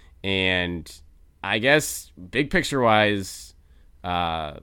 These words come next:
for as good as Embiid looked in this game, Kanter, again, was very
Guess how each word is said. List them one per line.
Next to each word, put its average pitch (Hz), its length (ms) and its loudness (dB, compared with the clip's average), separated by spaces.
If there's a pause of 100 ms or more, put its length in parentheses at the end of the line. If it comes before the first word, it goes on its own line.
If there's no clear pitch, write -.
(380)
for 110 200 -4
as 101 260 -2
good 127 140 0
as 117 100 0
Embiid 117 300 0
looked 110 160 -2
in 135 60 -4
this 131 120 -4
game, 135 240 -2
Kanter, 165 800 -2 (1200)
again, 107 440 -2 (200)
was 104 300 -6
very 123 720 0